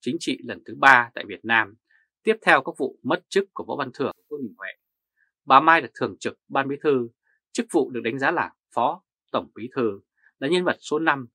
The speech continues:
chỉ đứng sau có tứ trụ. Nghĩa là trong năm nhân sự cao cấp nhất, Bộ trưởng Tô Lâm đã làm thịt mất ba. Cả ba người này đều là nhân vật thân cận và gần gũi với Tổng Bí thư Nguyễn Phú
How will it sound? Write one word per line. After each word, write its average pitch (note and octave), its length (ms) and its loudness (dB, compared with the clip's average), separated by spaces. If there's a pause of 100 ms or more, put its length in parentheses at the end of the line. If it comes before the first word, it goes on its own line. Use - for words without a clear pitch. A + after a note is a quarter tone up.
(160)
chỉ F#2 240 -2
đứng G2+ 220 -12
sau A#2 420 -2
có G#2 280 -6
tứ A2+ 180 -4
trụ. - 200 -8 (600)
Nghĩa E3 160 2
là C3+ 240 6 (520)
trong C#3+ 280 6
năm C3+ 140 2
nhân C3+ 100 -2
sự - 340 -6
cao B2+ 180 6
cấp D#3+ 180 -2
nhất, G#3+ 180 -2 (380)
Bộ D3+ 200 6
trưởng B2+ 180 0
Tô D#3+ 120 2
Lâm E3+ 220 4 (100)
đã E3 120 -6
làm B2 200 6
thịt A2 220 -2
mất - 280 -8
ba. A#2+ 380 6 (880)
Cả B2 140 4
ba E3+ 120 8
người C3+ 160 -2
này A2+ 360 0
đều A#2+ 100 -4
là A2 100 -4
nhân E3+ 180 -6
vật A#2 200 -8 (140)
thân C#3 280 0
cận B2+ 160 4 (140)
và A#2 100 -6
gần G2+ 260 -8
gũi B2 180 -4
với - 140 -14
Tổng G#2+ 200 0
Bí A#2+ 180 -8
thư B2+ 200 2
Nguyễn A#2+ 200 -8
Phú D3 80 -6